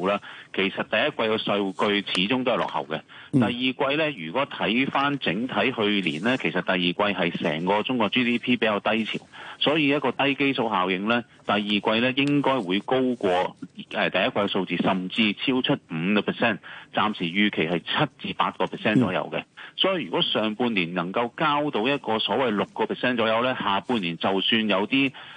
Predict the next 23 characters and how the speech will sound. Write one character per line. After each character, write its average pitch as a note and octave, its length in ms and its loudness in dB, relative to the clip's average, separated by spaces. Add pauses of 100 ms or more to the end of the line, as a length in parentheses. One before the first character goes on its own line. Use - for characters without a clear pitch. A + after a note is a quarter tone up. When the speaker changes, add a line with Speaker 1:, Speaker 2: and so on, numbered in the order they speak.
Speaker 1:
啊， F#2+ 440 0
起 A2 120 2
伏 - 140 -4
啊， G2 380 0
噉 G2 140 -2
樣， B2 140 2
或 G#2+ 100 2
者 A2 140 -2
有 A2+ 160 2
啲 B2 180 0
可 A#2+ 120 2
能， E2+ 140 -2 (260)
呃， F2 200 0
問 F2+ 160 0
題 E2+ 160 0
發 G#2 160 0
生 C3 220 -2
都 B2 80 2
好 G2+ 140 2
啦， A2 140 2
都 D3 140 0
能 E2+ 180 0
夠 G2+ 220 0